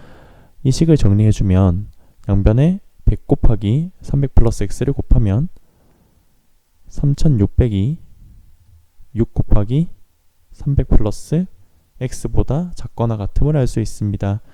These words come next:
이를 정리하면 삼천육백은 천팔백 플러스 육 엑스보다 작거나 같고 육 엑스는 천팔백보다 크거나 같습니다. 따라서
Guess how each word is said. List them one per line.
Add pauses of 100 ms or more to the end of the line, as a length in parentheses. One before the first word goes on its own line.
(480)
이를
정리하면 (640)
삼천육백은 (680)
천팔백 (560)
플러스
육
엑스보다
작거나
같고 (1800)
육
엑스는 (140)
천팔백보다
크거나
같습니다. (160)
따라서